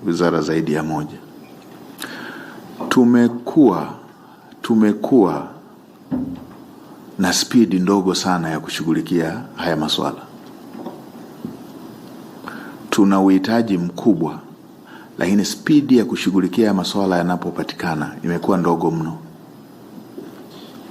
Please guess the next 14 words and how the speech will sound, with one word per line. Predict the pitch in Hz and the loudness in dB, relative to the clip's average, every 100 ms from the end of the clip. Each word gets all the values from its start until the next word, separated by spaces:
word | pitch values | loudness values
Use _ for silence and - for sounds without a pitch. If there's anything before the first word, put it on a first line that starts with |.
| - - - - - - - - - - - - - - - - | -20 -20 -20 -20 -20 -20 -18 -18 -18 -16 -12 -12 -12 -14 -10 0
Maeneo | 117 120 143 | 2 4 4
mengine | 120 107 104 120 113 | 4 4 2 2 2
ni | 98 | 0
mikataba | 85 - - 92 85 85 | -4 -8 -8 -6 -4 -6
hatujahuisha. | 82 92 92 90 92 92 85 - - - - - - - - - - - - - - 104 | -6 -4 0 2 4 2 0 -6 -14 -20 -20 -20 -20 -20 -20 -20 -20 -20 -20 -20 -8 -4
Sisi | 85 120 | 0 2
tuko | 123 113 | 4 2
ofisini, | 90 - 139 135 131 131 - - - - - - - - | 0 2 4 4 2 -2 -6 -18 -20 -20 -20 -20 -8 -2
inawezekana | 95 92 92 92 113 107 95 90 87 87 85 82 82 50 - - - - - - - | 2 2 2 2 2 2 2 0 0 -2 -2 -2 -4 -6 -8 -10 -12 -12 -14 -14 -6
wa-, | 82 87 | 0 2
wa-, | 87 | 0
wa-, | - - - - 50 53 50 - 73 | -2 -4 -6 -10 -12 -10 -10 -12 -12
wa-, | - - - - - - - | -14 -16 -20 -20 -18 -16 -6
inawezekana | 92 87 85 110 107 101 92 87 87 87 85 | 0 2 2 2 2 2 2 0 0 -2 -2